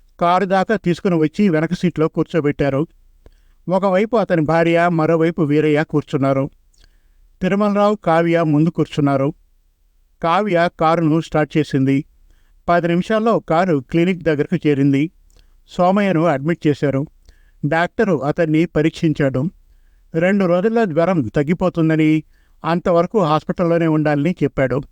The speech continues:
ఆ డాక్టర్ పేరు విజయభాస్కర్. ప్రాథమిక ట్రీట్మెంట్ అయిన తర్వాత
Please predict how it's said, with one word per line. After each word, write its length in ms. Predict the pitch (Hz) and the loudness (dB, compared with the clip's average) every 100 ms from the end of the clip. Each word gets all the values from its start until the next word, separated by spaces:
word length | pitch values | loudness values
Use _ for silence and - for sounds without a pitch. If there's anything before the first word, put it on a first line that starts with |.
| _ _ _ _ - _ - | _ _ _ _ -20 _ -4
ఆ 140 | 160 | -2
డాక్టర్ 460 | 170 143 160 - 208 - | 0 0 -2 -2 -4 0
పేరు 200 | 160 160 | 0 2
విజయభాస్కర్. 840 | 170 139 165 135 143 - 139 - - _ _ _ _ _ - | 0 2 0 0 -4 -2 -4 -4 -10 _ _ _ _ _ -4
ప్రాథమిక 480 | 165 185 226 247 196 | -2 0 0 -2 -4
ట్రీట్మెంట్ 520 | - 170 - 202 175 | -2 -4 -2 -2 0
అయిన 160 | 156 | 0
తర్వాత 640 | 165 156 151 175 180 147 165 | 0 0 0 0 0 0 -2